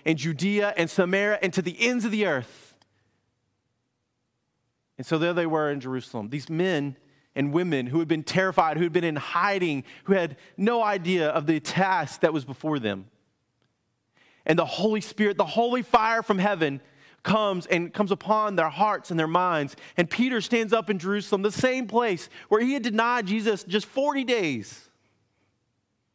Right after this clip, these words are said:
before that. And he stands up and he preaches a <laughs> sermon about the good news of Jesus.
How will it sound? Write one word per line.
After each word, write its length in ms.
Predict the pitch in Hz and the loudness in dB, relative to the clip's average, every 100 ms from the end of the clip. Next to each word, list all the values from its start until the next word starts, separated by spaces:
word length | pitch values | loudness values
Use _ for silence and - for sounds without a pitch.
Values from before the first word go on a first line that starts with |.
| _ _ - | _ _ -12
before 300 | 147 - 135 | -12 -6 -2
that. 300 | 107 101 _ _ _ _ _ _ _ _ _ _ _ _ _ _ _ _ _ _ _ _ _ _ _ _ _ _ _ - | -2 -2 _ _ _ _ _ _ _ _ _ _ _ _ _ _ _ _ _ _ _ _ _ _ _ _ _ _ _ -4
And 80 | |
he 80 | 185 | -4
stands 400 | - 220 214 185 | -2 0 0 2
up 120 | 190 | 0
and 80 | 151 | 0
he 60 | 180 | -4
preaches 380 | - 226 208 185 | -2 -6 -4 -6
a 60 | |
<laughs> 0 | |
sermon 480 | - - 120 - 107 _ _ _ _ _ _ _ _ _ _ _ _ _ _ - - - - | -6 -8 -4 -4 -6 _ _ _ _ _ _ _ _ _ _ _ _ _ _ -20 -20 -20 -4
about 180 | 156 156 | -2 -2
the 80 | |
good 220 | 135 151 143 | 0 0 0
news 260 | 143 131 | -2 -4
of 80 | 117 | -10
Jesus. 680 | - 117 - 139 - - - | -14 -14 -14 -20 -20 -20 -20